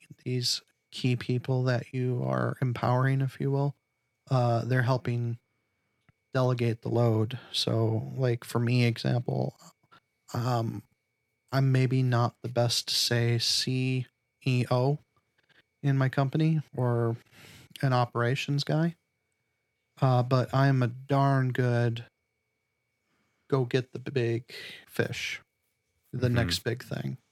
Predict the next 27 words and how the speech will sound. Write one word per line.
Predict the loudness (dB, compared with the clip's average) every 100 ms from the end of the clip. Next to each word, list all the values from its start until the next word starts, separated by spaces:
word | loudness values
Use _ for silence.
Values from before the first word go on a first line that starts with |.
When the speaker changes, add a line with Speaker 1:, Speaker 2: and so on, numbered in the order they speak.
| _ _ _ _ 0
Speaker 1:
Nobody, | 2 4 2 0 0
nobody | 0 2 2
else | 2 0
can | -2 -8
go | -2 -2
do | 0 0
what | 2 0
I | -2
can | -2 -2
do. | -2 -2 -4
It's | -4 -4
just, | -2 -2 0 -2 -6 -12 _ _ _ -20 -20 -20 -20 -20 _ -20 -20 -20 _ _
but | 2 2 0 -2
if | -2 -4 -10
that | -8 0 2 4 2 0 -10 -12 _ _ _ _ _ _ _ _ _
were | 0 2 2 2 0 -4 -4
all | -2 0
that | 0 0
I | -2
focused | 0 0 0 -4 0
on, | 0 2 2 0 -6 -4
then | -2
I | 0
wouldn't | 0 -2 -4
have | -4 0 2 2 2 0 -6 -18 -10 -6
a | -2
business | -2 -2 -2 -4 -4 -4 -4